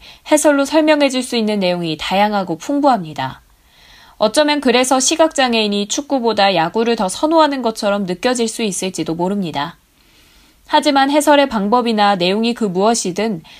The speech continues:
그 대상이 어떤 종목의 스포츠든 거기에 장애가 걸림돌이 돼선 안 됩니다.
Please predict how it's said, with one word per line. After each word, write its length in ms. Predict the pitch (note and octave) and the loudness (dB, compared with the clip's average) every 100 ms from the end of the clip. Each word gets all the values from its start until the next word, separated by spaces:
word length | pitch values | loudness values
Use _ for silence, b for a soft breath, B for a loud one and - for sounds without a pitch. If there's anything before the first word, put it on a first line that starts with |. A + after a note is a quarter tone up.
| B B | B B
그 100 | C#4+ | 0
대상이 440 | C4+ A3+ C4+ C4+ C4 | 2 4 2 2 2
어떤 400 | F3+ - D4 C#4+ | 2 2 0 2
종목의 420 | C#4 B3+ A#3+ A#3+ | 2 0 0 -2
스포츠든 720 | - B3 A#3+ G#3 F3+ G3+ A#3 b b b - | -2 -4 -2 -4 -2 -4 -6 b b b -4
거기에 420 | A#3 A3 A#3 A#3+ | 0 2 2 0
장애가 580 | A#3 - G3 A#3+ B3+ B3+ | 0 -2 0 0 2 0
걸림돌이 540 | A#3+ A3 C#4 D4 D#4+ | 2 0 0 0 0
돼선 300 | A#3 F3+ F#3 | -2 -4 -4
안 100 | D#3+ | -4
됩니다. 540 | E3 G#3 F3 C3+ C3+ | -4 -4 -4 -6 -8